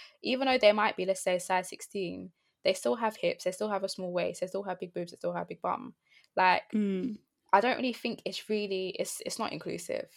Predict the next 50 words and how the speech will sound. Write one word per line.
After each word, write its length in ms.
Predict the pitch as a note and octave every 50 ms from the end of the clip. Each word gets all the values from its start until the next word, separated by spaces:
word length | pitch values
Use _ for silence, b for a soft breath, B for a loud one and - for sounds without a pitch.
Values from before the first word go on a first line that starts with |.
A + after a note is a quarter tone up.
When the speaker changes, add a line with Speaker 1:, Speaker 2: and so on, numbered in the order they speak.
| _ -
Speaker 1:
'Cause 160 | - G#3+ G3
I, 140 | F#3 E3 E3
I 40 | G3+
feel 160 | - - G#3+ -
like 60 | -
the 60 | F#3
majority 340 | F#3+ F#3+ - A#3+ B3 A3 -
of 120 | G3 - -
people 280 | A3 A3 G#3+ - E3+ D#3+
that, 100 | - -
let's 160 | F3+ F3 -
say, 160 | - F3+ F3 -
are 300 | F3+ F3+ F3+ F3+ F3 - -
a 80 | F3
size 320 | - - F3+ F3+ F3 F3 -
sixteen 640 | - - - - - F#3 F#3 - - - - - -
and 120 | - F3+ F3+
let's 140 | F3 -
say 240 | - - F3+ F3+ - -
are, 400 | F3+ F3+ F3+ F3+ F3+ F3+ F3+ F3 - _ _ _ _ _ _ _ _ _ _ G3
I 80 | G3+
don't 120 | F#3+ F#3 F#3
know, 320 | F3 F3 F3 F3+ F#3+ G#3+ A3 _ _ _ -
maybe 680 | F#3+ F#3+ F#3+ F#3 F#3 F#3 F#3 F3+ F3+ F3+ F3+ F3+ E3+ - _ _ _ _ _
five 340 | - - - F#3+ F#3+ F3 -
foot 140 | - - -
five, 340 | - - G3 F3+ E3+ F3 F#3
let's 120 | G3 -
say 160 | - F3+ F3+
my 260 | F3 F#3 G3 A3+ A3 G#3
height, 340 | F#3+ D3 A2 F#2 F#2+ - - _ _ b b b b b b b -
they're 100 | B3+ C#4+
not 140 | D#4 - -
gonna, 220 | C4 C#4 B3 A3+ A3
Speaker 2:
Mm-hmm. 120 | A3 G#3
Speaker 1:
five 180 | G#3+ G3 F3+ -
foot 100 | C#3 B2+
four, 100 | - C#3+
I'm 100 | D#3+ E3 -
five 140 | - -
foot 120 | - - -
four, 140 | - D3 -
sorry. 240 | - F2+ - - - B B B B
They're 80 | B A#3
not 140 | A#3+ - -
gonna 120 | C4 A#3+
be 100 | B3 A#3+
looking 220 | C#4 C#4 - G3+
like 140 | D#3 - -
that, 220 | - C3 - -